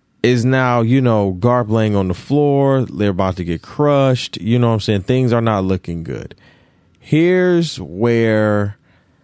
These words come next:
I'm a little upset when it comes to Kobe, right?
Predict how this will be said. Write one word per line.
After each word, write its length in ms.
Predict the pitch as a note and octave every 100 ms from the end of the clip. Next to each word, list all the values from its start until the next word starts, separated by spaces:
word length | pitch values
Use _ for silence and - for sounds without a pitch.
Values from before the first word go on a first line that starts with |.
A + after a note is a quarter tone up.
| _ _ -
I'm 240 | F#2 G2 G2
a 80 |
little 720 | F#2 F2+ G2 A#2 A#2 A2+ G#2 -
upset 1160 | F#2+ F#2 - - - F#2 E2+ D2+ - - - - _ _ _ _ -
when 300 | D2+ F#2 F2
it 160 | E2
comes 580 | - G2+ F#2+ F#2 F2+ -
to 120 | -
Kobe, 600 | E2+ - C#2 G#1+ - - - _ _ - _ -
right? 400 | D2+ E2+ F2 F2